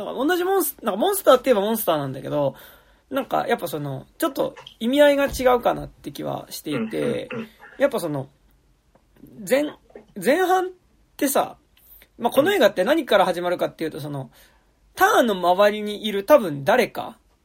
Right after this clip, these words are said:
Speaker 2: うん。
Speaker 1: が、その、まあ、疲れ果てて眠っているターを、あの、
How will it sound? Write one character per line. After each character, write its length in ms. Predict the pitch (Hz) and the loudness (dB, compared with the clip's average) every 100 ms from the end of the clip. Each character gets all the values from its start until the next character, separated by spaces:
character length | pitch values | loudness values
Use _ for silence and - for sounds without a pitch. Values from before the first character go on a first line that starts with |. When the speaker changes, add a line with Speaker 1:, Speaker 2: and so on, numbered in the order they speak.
| _ _ _ | _ _ _
Speaker 2:
う 60 | - | -8
ん。 220 | 233 220 208 | -8 -10 0
Speaker 1:
が、 420 | 294 339 240 - | 4 4 4 -2
そ 200 | - 202 | -6 -4
の、 720 | 190 175 170 170 165 165 151 - _ _ _ _ - | -4 -4 -4 -4 -4 -6 -8 -16 _ _ _ _ -4
ま 140 | 233 | -2
あ、 120 | 160 - _ | -2 -6 _
疲 240 | - - 285 | -4 4 6
れ 100 | 294 | 6
果 100 | 311 | 4
て 180 | - | 0
て 140 | 165 160 | -6 -4
眠 280 | 156 165 180 | -4 -6 -8
っ 20 | |
て 220 | - 190 | -4 -2
い 80 | 180 | -2
る 120 | 175 | -4
タ 120 | - | -2
ー 180 | 190 147 | 0 0
を、 420 | - 214 160 135 _ - - _ - | -2 -2 -2 -4 _ -20 -20 _ -10
あ 200 | 165 156 | -6 -6
の、 720 | 151 147 143 139 139 139 | -6 -6 -6 -6 -8 -10